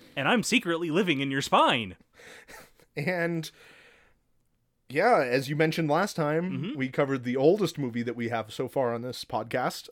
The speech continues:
Speaker 2: uh, ye old, uh, The Tingler.
Speaker 1: The Tingler from nineteen fifty-nine.
Speaker 2: W-, with, with Vincent Price, who
Speaker 1: Vincent
Speaker 2: was a delight.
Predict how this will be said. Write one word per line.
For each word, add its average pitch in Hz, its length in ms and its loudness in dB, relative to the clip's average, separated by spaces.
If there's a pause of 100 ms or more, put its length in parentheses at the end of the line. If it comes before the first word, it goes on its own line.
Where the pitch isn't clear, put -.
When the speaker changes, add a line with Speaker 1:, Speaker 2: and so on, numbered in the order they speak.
Speaker 2:
uh, 113 320 -6 (200)
ye 131 280 -4
old, 139 340 4
uh, 143 320 4
The 135 140 -2
Tingler. 135 560 -2
Speaker 1:
The 151 60 -4
Tingler 156 240 -2
from 104 160 -10
nineteen 170 340 -6
fifty-nine. 170 680 -4
Speaker 2:
W-, 170 140 -2
with, 147 320 0
with 139 180 0
Vincent 180 340 2
Price, 151 300 4
who 147 100 0
Speaker 1:
Vincent 120 40 -2
Speaker 2:
was 131 120 0
a 180 40 2
delight. 123 440 2